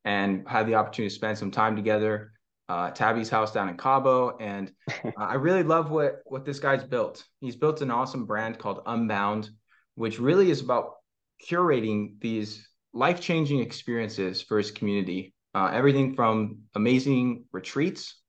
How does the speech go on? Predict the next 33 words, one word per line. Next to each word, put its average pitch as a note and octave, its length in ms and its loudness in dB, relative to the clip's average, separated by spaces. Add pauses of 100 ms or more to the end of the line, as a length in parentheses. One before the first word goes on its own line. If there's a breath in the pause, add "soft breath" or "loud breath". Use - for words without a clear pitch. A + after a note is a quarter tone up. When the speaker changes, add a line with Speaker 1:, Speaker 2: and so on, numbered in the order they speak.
Speaker 1:
uh, G2+ 300 2
which A2+ 300 0
we're A2+ 80 2
gonna A2 120 0
talk - 220 4
about A2 160 2
today, G#2 280 0
some G#2+ 200 -4
of G2 80 -2
the - 40 -12
things G#2 220 -6
he's G2 140 -10
got - 300 0 (100)
coming G#2+ 180 -2
down G2+ 180 0
the F#2 60 -4
pipeline. B2+ 720 0 (360 soft breath)
He's A2 200 -6
done F#2+ 360 -4
music D3+ 400 4
festivals, C3 640 0 (360 soft breath)
um, F#2 320 -2
and G#2+ 200 0
he's G2+ 280 -4
really D3 180 2
built A#2 320 0
this G2+ 260 -4
awesome, A2 640 -4 (100)
awesome G#2 640 -4
opportunity G2+ 680 -2
for G2 120 -6
people F#2+ 400 0
to F#2+ 500 -2